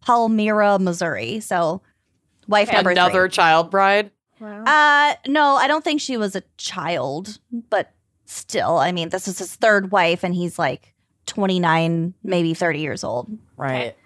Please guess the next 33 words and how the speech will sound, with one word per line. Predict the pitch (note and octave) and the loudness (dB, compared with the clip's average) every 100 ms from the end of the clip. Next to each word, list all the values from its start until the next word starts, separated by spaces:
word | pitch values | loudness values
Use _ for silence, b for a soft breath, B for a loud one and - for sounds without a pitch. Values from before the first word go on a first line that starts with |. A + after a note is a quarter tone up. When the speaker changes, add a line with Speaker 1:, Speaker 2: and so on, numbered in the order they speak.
| _ _ _ _ | _ _ _ _
Speaker 2:
Okay. | F#3+ - | -20 -6
Speaker 1:
So | C#4 | -2
we | B3+ C#4 | 0 0
think | D#4+ D#4+ | 0 0
that | F4 E4+ | 0 -2
she | F4+ D#4+ | 0 2
met | C#4 C4+ | 4 4
him | C4 | 2
at | B3 | 2
the | A#3+ | -2
fair, | - A#3 A3 | 0 4 4
but | G#3+ - | 2 0
regardless, | A3 G3+ G#3+ G#3 G#3 G3 - - - G3 | -2 2 2 4 2 0 -2 -14 -16 -6
they | G#3 | -4
quickly | G3+ C#4+ D4 D4 | -2 -4 -2 -2
married, | B3 A#3 A3 G#3 | 0 2 2 0
and | F#3 | -2
she | - G#3+ | -4 -4
left | G3+ G3 G3 | 0 2 2
him | A#3 A3 | -2 0
just | G#3 G3 F#3+ | 0 -2 -4
a | |
few | - - A3+ A#3 G#3+ | -6 -6 -2 0 -2
days | F#3 - F#3 F#3+ G3+ G3 F3 G#3 - | -2 2 4 4 2 0 0 -2 0
after | E3+ - F#3 E3 D#3+ F3 | -2 0 -2 0 0 -2
their | F3 E3+ | -4 -8
wedding. | E3+ A2+ G#2 G#2 G2+ - A2+ _ _ _ _ _ _ A#3+ | -8 -10 -10 -12 -14 -16 -16 _ _ _ _ _ _ -10
Speaker 2:
Wow. | G3+ G3+ | -2 2
Speaker 1:
Some | B3 C4 | 2 2
reports | B3+ C#4+ B3+ A#3+ | 0 2 0 0
say | - A3+ A3 | -2 0 2
that | G#3+ G3+ | 0 -2
he, | - - A#3+ A3+ G#3 | -8 -10 -6 -2 -2